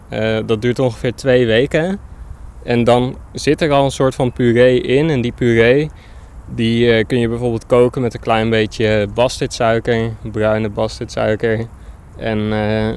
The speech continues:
ja, en, en smaken als kaneel, die passen er heel goed bij. En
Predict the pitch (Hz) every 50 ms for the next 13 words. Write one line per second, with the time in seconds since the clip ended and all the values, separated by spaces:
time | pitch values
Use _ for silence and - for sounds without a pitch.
0 | - - - - - - - - - - - - - - - - - - - -
1 | 113 110 110 107 - - 113 113 113 113 - - 117 113 110 107 - - - -
2 | - - - - 123 113 113 117 - 131 120 117 - - - 120 113 113 117 113
3 | 117 120 117 117 110 - - 113 - - 127 110 107 110 110 107 - 120 110 101
4 | - 110 107 107 107 110 113 113 -